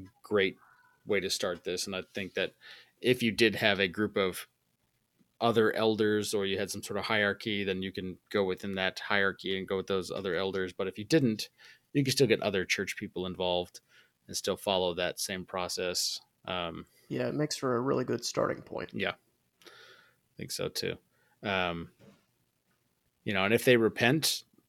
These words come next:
Speaker 1: on the first one, oh, right, you know, you, you, you're completely right. I need to repent, and okay, well, then that's it. You don't need to bring anybody else in, maybe. Um,
Speaker 2: Mm-hmm.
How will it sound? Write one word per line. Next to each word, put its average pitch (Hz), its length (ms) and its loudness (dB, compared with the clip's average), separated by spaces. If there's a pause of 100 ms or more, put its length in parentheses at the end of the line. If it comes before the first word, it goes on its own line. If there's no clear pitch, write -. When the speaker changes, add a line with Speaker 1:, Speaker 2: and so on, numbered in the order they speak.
Speaker 1:
on 110 120 -2
the 107 60 0
first - 320 4
one, 151 260 4 (260)
oh, 110 280 6
right, 113 300 4
you 110 160 -4
know, 107 400 -2
you, 104 220 -4 (120)
you, 104 300 -2 (1700)
you're 110 160 2
completely 123 400 4
right. 110 240 8
I 98 100 2
need 104 180 -2
to 98 60 -4
repent, 101 460 -4
and 92 240 -6 (360)
okay, 107 320 2 (160)
well, 101 220 -4 (140)
then 101 280 -4 (840)
that's 90 220 0
it. - 220 0
You 98 120 -6
don't 101 180 2
need 107 160 0
to 104 60 -2
bring 113 240 2
anybody 98 340 0
else 95 240 -2
in, 92 140 -4
maybe. 90 400 -6 (600)
Um, 92 80 -4
Speaker 2:
Mm-hmm. 113 360 2